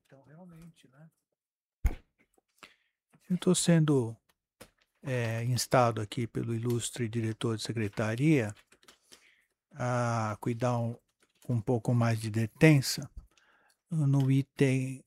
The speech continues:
o item dezoito são embargos infringentes de nulidade, quinhentos quarenta e quatro setenta e quatro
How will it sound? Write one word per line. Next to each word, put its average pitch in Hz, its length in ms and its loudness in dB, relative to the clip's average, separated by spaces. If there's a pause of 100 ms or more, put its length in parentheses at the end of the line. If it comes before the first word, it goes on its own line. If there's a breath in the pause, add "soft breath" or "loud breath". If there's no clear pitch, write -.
(580)
o 127 140 0
item 123 540 0
dezoito 131 800 8 (1080)
são 127 240 0
embargos 127 600 4
infringentes 120 1120 0 (560)
de 120 180 2
nulidade, 123 880 2 (1000 soft breath)
quinhentos 139 600 2
quarenta 127 360 2
e 120 80 0
quatro 120 320 -2
setenta 120 320 -2
e 113 40 -4
quatro 113 260 -4